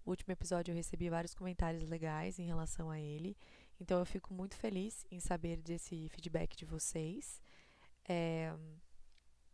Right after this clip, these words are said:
pra quem me escuta e me conhece pessoalmente, sabe que é muito engraçado porque eu sou, esse meu lado séria no podcast,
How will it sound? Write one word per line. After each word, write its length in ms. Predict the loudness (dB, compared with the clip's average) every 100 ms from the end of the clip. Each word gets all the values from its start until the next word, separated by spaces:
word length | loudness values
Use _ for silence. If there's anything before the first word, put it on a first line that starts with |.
| -20 -20 -20 -20 -20 -20 -20 -20 -18 -16 4
pra 140 | 6
quem 160 | 8 4
me 80 | 2
escuta 520 | 2 6 8 8 4
e 40 |
me 80 | 2
conhece 440 | 4 6 8 6 4
pessoalmente, 960 | 2 4 4 2 0 -4 -4 -2 -2 -4 -16 -10 -6
sabe 440 | 6 10 10 8 2
que 580 | 0 2 6 6 6 2 -12 -20 -6
é 80 | -4
muito 200 | -4 -4
engraçado 720 | 4 8 8 8 6 6 2
porque 460 | -2 -2 0 0 2
eu 180 | 2 2
sou, 500 | 0 2 2 4 2
esse 220 | 2 4
meu 140 | 4 4
lado 360 | 2 2 0
séria 680 | -2 0 4 4 4 2 2
no 100 | 0
podcast, 880 | 0 -2 0 0 2 4 4 4